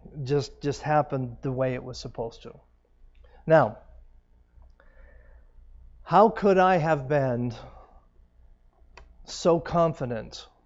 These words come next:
when the president told me six weeks prior that he wanted phase one of this project done? How, how could I be so confident to say, "Yes, we can do it"?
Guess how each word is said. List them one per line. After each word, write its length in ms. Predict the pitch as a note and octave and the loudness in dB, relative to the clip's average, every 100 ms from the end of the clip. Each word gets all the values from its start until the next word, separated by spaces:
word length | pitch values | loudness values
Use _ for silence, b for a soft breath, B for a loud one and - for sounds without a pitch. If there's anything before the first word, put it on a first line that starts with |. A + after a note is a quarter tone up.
| _ - _ - - _ _ - - - - _ _ _ _ _ - | _ -20 _ -20 -20 _ _ -20 -20 -20 -20 _ _ _ _ _ -18
when 240 | D3 D3+ D3 | -4 -2 0
the 80 | C3 | -2
president 760 | - D#3+ E3 D#3 E3 D#3 - - | 2 4 4 4 0 0 -4 -2
told 400 | D#3+ D#3 C#3+ A#2 | 4 4 4 -4
me 320 | A#2+ A#2 A2+ - _ - - - | -6 -8 -12 -16 _ -20 -20 -20
six 380 | - - F3 - | -14 -6 -6 -4
weeks 300 | D#3+ C#3+ - | -4 -4 -8
prior 680 | - E3+ D3 C3+ A#2 A2+ A#2 - _ - - | -10 -2 0 0 -2 -6 -12 -20 _ -18 -10
that 140 | B2+ | -8
he 120 | C#3+ | -6
wanted 440 | C3+ C#3 C#3 C3 A2+ | -6 -6 -4 -4 -6
phase 340 | - C#3 B2 | -6 -4 -4
one 440 | B2+ C3+ C3 A2+ A#2 | -4 -4 -4 -6 -8
of 220 | B2+ A#2 | -12 -10
this 180 | B2 - | -14 -12
project 460 | C3 A#2+ A#2 A#2 | -10 -10 -10 -14
done? 180 | B2+ A2+ | -14 -8
How, 320 | D#3+ F#3 G#3 B B B | 2 2 2 B B B
how 260 | E3+ G#3+ | 2 2
could 320 | A3 - G3 | 2 2 2
I 240 | D#3 D#3 D#3+ | 2 2 0
be 260 | C#3 C#3+ | 0 0
so 280 | C3 - C#3 | -2 -2 -4
confident 640 | C3+ E3+ D#3 C#3+ B2+ B2+ | -2 -2 -2 -2 -6 -8
to 80 | C#3 | -10
say, 440 | - C3+ A#2+ A#2+ - - _ - _ _ _ _ | -6 -4 -4 -8 -14 -20 _ -20 _ _ _ _
"Yes, 360 | D3 C#3+ A2+ - | -4 -2 -2 -6
we 140 | A#2+ | -14
can 160 | A2+ A#2+ | -14 -14
do 120 | A2+ | -16
it"? 120 | - | -20